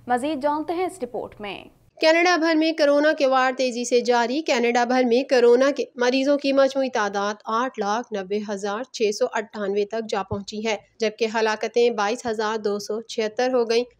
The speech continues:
Speaker 2: जबकि आठ लाख अड़तीस हजार नब्बे अफराद सेहतियाब हो चुके हैं। ओंटारियो सूबे में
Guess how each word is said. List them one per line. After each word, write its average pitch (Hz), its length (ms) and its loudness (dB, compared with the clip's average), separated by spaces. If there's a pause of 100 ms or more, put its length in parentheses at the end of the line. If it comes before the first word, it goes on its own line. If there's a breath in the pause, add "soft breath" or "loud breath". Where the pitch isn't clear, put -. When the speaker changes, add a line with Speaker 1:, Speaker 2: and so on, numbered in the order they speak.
Speaker 2:
जबकि 254 240 2
आठ 269 320 4
लाख 269 240 0
अड़तीस 233 420 -2
हजार 208 360 -2
नब्बे 220 360 -2
अफराद 214 440 -2
सेहतियाब 208 600 -2
हो 226 80 0
चुके 202 300 -4
हैं। 214 180 -2 (240)
ओंटारियो 220 580 2
सूबे 240 380 0
में 208 160 0